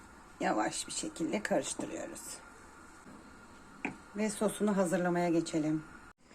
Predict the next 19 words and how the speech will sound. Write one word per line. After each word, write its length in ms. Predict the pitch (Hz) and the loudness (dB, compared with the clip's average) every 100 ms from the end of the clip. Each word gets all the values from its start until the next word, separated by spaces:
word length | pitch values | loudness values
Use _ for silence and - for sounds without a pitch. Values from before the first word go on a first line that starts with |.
| - - - | -20 -20 -4
İki 240 | - - 262 | -4 6 6
yemek 300 | 220 190 - - - - | 8 6 4 -4 -20 -8
kaşığı 340 | - 185 - 170 | 0 0 4 6
yoğurdumuzu 880 | 170 196 196 170 170 160 147 220 220 | 6 8 8 8 8 6 6 0 0
kasemizin 600 | 202 196 - 151 143 139 | 4 4 4 4 4 4
içerisine 560 | 165 - 156 143 - 185 | 2 2 0 0 -2 4
aldık. 580 | 190 175 160 190 - - - 240 | 8 8 8 2 -2 -16 0 4
Bir 120 | 233 | 6
yemek 360 | 202 175 160 - - - - - - - - | 8 8 6 2 -12 -18 -18 -20 -20 -14 -4
kaşığı 580 | 180 156 - 156 190 240 - - - - | 0 0 4 6 6 4 -6 -20 -20 2
unumuzu 420 | 196 185 156 156 175 | 6 8 6 4 4
döküyoruz. 600 | 147 - - - - - - - - - | 4 0 -4 -6 -8 -12 -18 -20 -6 6
Yarım 520 | 202 202 220 196 175 | 10 10 10 8 8
limonumuzu, 720 | 185 175 165 156 147 151 214 - - - - - - - - - - - - - - - - - - - - | 10 10 10 8 4 0 0 -2 -14 -20 -20 -20 -20 -20 -20 -20 -20 -20 -20 -20 -20 -20 -20 -20 -20 -16 -8
içine 460 | - - 165 151 - | -6 0 2 2 0
sıktığımız 920 | - - 156 - 175 156 147 147 131 | 0 0 0 2 4 6 6 4 4
limonumuzu 580 | 156 147 139 143 147 - | 6 6 6 4 2 -2
içine 460 | - 156 - 160 147 160 | 0 2 2 2 4 4
koyuyoruz. 560 | 156 160 165 214 - | 6 6 6 2 -6